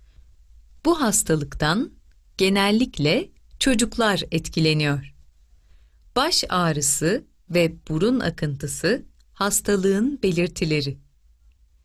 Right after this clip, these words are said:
İlaç tedavisi mümkün.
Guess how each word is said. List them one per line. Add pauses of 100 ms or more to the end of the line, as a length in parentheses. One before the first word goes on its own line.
(520)
İlaç
tedavisi
mümkün.